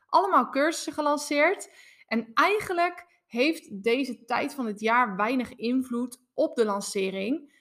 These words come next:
Het belangrijkste is dat je je lancering op de juiste manier aanpakt, zodat mensen ook instappen in jouw cursus en dat het ook oplevert wat jij wil dat het oplevert.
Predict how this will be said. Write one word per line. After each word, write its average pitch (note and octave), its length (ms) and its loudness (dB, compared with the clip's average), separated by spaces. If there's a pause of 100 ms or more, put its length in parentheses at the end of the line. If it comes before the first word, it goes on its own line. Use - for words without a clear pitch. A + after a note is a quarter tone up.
(420)
Het G3 120 -4
belangrijkste A#3+ 680 4
is G#3+ 140 -2
dat A3+ 160 -2
je A#3 120 -4
je A3+ 100 0
lancering A#3+ 540 0
op A#3+ 80 -2
de A#3 60 -2
juiste A#3+ 380 2
manier A3 300 0
aanpakt, C4+ 640 2 (140)
zodat G#3 340 0
mensen A#3 520 -4
ook A3 340 -4
instappen A3+ 600 2
in G#3+ 60 -2
jouw F#3+ 200 0
cursus G#3 440 -4
en A#3+ 100 0
dat A#3+ 120 0
het A#3 100 -2
ook A3+ 220 -6
oplevert A3+ 520 2
wat A3 160 -2
jij A3 160 -2
wil B3 220 4
dat G3 140 2
het F#3 100 -4
oplevert. - 720 -8